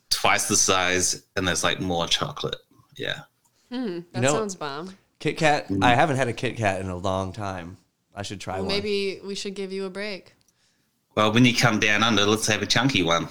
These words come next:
Speaker 3: Okay.
Speaker 2: <laughs>
Speaker 3: <laughs> Count me in. I would love a chunky Australian Kit Kat.
Speaker 1: <laughs>
Speaker 2: Dude, you know what I noticed just randomly, since you've lived in, uh,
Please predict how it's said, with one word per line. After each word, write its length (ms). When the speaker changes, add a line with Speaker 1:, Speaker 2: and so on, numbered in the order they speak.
Speaker 3:
Okay. 360
Speaker 2:
<laughs> 420
Speaker 3:
<laughs> 380
Count 240
me 140
in. 260
I 80
would 100
love 140
a 80
chunky 380
Australian 600
Kit 160
Kat. 360
Speaker 1:
<laughs> 60
Speaker 2:
Dude, 160
you 80
know 100
what 80
I 80
noticed 400
just 220
randomly, 580
since 240
you've 180
lived 200
in, 140
uh, 180